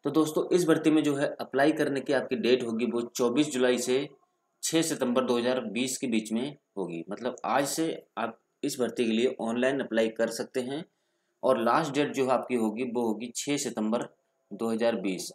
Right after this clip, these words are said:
आप यहाँ पर देख सकते हैं चौबीस जुलाई दो हज़ार बीस से छः सितंबर के बीच, बीस के बीच में आपके लिए कौन कौन सी trade के लिए apply कर सकते हैं, इस भर्ती में कौन कौन सी trade की भर्तियां निकलेंगी, वो पूरी जानकारी देने वाले हैं आपके लिए। तो दोस्तों, सोल्जर general duty,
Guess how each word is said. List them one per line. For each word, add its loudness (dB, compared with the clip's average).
आप -2
यहाँ 0
पर 0
देख 0
सकते -6
हैं -6
चौबीस 0
जुलाई 2
दो -2
हज़ार 2
बीस -2
से -6
छः 0
सितंबर -2
के -2
बीच, -2
बीस -2
के 0
बीच 0
में -4
आपके -4
लिए -2
कौन 4
कौन 4
सी -4
trade 2
के -4
लिए 4
apply 2
कर 2
सकते -8
हैं, 0
इस 0
भर्ती -4
में 0
कौन -2
कौन 0
सी -6
trade 0
की -2
भर्तियां -2
निकलेंगी, 0
वो -4
पूरी -2
जानकारी 0
देने 0
वाले 0
हैं -6
आपके -6
लिए। -4
तो 0
दोस्तों, 0
सोल्जर 2
general 2
duty, 0